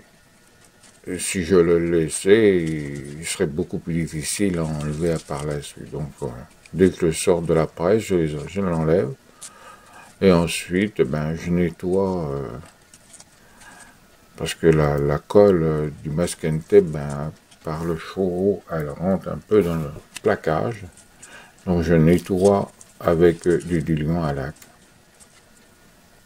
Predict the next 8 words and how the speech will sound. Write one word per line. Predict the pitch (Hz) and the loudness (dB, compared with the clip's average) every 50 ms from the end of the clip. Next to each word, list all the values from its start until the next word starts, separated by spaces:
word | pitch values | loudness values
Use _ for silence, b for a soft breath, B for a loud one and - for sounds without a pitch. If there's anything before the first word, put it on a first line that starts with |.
| _ _ _ - _ _ - | _ _ _ -20 _ _ -2
En | 87 85 | 2 4
même | 78 76 73 71 | 4 4 4 2
temps, | 69 - - 85 85 | 0 4 4 4 4
ça | 76 - 101 78 | 4 2 2 2
dégraisse, | 69 67 71 90 92 92 87 82 87 92 95 95 95 101 98 - - - 78 | 2 4 6 8 8 8 6 2 0 2 4 4 4 4 2 0 -4 -8 -6
euh, | 71 69 64 60 60 62 - 69 | -4 -4 -4 -6 -8 -10 -10 -10
ma | 73 76 76 76 78 78 | -10 -8 -6 -4 -4 -4
surface. | - - 80 73 - - - 69 69 69 - - - - - _ | -4 -6 -10 -10 -10 -12 -16 -16 -14 -16 -16 -18 -20 -20 -20 _